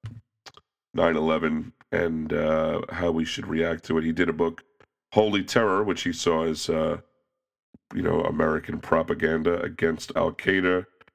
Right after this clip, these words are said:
and he did sort of change the content of D K two. What the hell was that called? Dark Knight Strikes Back? Was that what that was called? You guys know what I mean, the second one. Not the, not the most recent one, the, uh,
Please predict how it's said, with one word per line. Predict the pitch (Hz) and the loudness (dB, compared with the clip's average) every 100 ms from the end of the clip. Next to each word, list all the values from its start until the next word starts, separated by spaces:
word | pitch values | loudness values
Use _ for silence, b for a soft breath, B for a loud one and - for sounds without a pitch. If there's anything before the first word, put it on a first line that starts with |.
| _ - | _ 2
and | 98 | 2
he | 98 | 2
did | 104 90 | 2 0
sort | - 92 | 2 2
of | 85 | 2
change | - 101 90 82 | 0 2 2 0
the | 87 | -4
content | 80 85 82 - 82 - | 2 2 2 0 -2 0
of | - 85 82 82 - | 0 0 0 -8 -4
D | 85 | -4
K | 82 90 80 | 0 0 0
two. | 82 - 131 92 85 - _ _ _ _ | -2 0 2 2 -2 -6 _ _ _ _
What | - | -8
the | 233 262 | 0 2
hell | 214 | 2
was | 147 135 | 2 2
that | 101 | 0
called? | 85 95 78 | 2 0 4
Dark | 104 123 | 0 2
Knight | 139 135 | 0 0
Strikes | - 127 131 - | 0 0 0 0
Back? | 107 131 - | 0 0 -2
Was | - | -2
that | 147 | 0
what | 202 | 0
that | 240 | 0
was | 226 196 | 0 -2
called? | - 180 180 - _ _ _ _ _ _ _ _ _ _ - | 0 0 0 -6 _ _ _ _ _ _ _ _ _ _ -8
You | 131 | 2
guys | 127 92 | 2 4
know | 85 | 2
what | 82 67 | 0 0
I | |
mean, | - - - | -2 -4 -4
the | 90 | -4
second | - 76 - 55 | -2 -2 -4 -10
one. | 64 - _ _ | -12 -14 _ _
Not | - 98 - | -2 -2 0
the, | |
not | 82 95 101 | 0 2 0
the | 85 | 0
most | 85 82 - | 2 2 0
recent | - - - | -2 -2 -4
one, | - - | -4 -4
the, | - 95 - | -6 -4 -4
uh, | 87 | -4